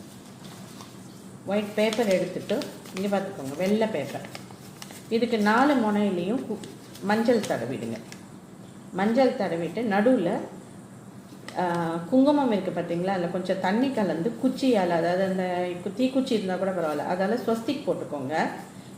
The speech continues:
போட்டுட்டு இதை ரெடி பண்ணிக்கோங்க. பண்ணிட்டு அஞ்சு ரூபாய் காயின் இருக்கு பாத்தீங்களா, அதை உள்ளங்கையில இந்த இடத்துல வைங்க. வச்சு இப்படி வ-, வேண்டிக்கோங்க. சாமி முன்னாடி விளக்கேத்திட்டு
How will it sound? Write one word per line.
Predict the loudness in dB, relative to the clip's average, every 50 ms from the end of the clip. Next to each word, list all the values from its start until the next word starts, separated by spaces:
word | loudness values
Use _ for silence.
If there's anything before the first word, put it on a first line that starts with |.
| 0 8
போட்டுட்டு | 8 10 10 8 6 0 2 4 2 2 2 2
இதை | 2 4 4 4
ரெடி | 4 6 4 6
பண்ணிக்கோங்க. | 6 6 2 2 0 -2 -2 -4 -4 -6 -8 -10 -4 -2
பண்ணிட்டு | 0 2 2 2 2 0 0 0 0 0 0 -4 -8 -14 -16 -16 -16 -16 -18 -16 -2
அஞ்சு | 0 2 4 4 4 4 4
ரூபாய் | 4 4 4 4 2 2 2
காயின் | 0
இருக்கு | 0 -2 -2 -2 -4
பாத்தீங்களா, | -4 -2 -2 -2 -2
அதை | 0 0 0
உள்ளங்கையில | 2 2 4 4 4 4 4 2 2 2 2
இந்த | 2 0 2 2 0
இடத்துல | 0 0 -2 -2
வைங்க. | -2 0 -2 -2 -4 -4 -6 -6 -8 -10 -14 -16 -18 -18 -18 -18 -16 -6
வச்சு | 0 0 0 0 -2 -4 -2 0 0 0 -2 -6 -12 -14 -14 -14 -10
இப்படி | -10 -6 -6 -6 -6 -6 -10 -12 -14 -14 -12 -10 -2
வ-, | 0 2 2 2 0 2 4
வேண்டிக்கோங்க. | 4 4 4 4 0 0 -2 -2 -2
சாமி | -6 -4 -2 -2 0 0 0
முன்னாடி | 0 -2 -2 -2 -2 0 2
விளக்கேத்திட்டு | 2 2 2 0 -2 -4 -4 -4 -4 -6 -2 0 -2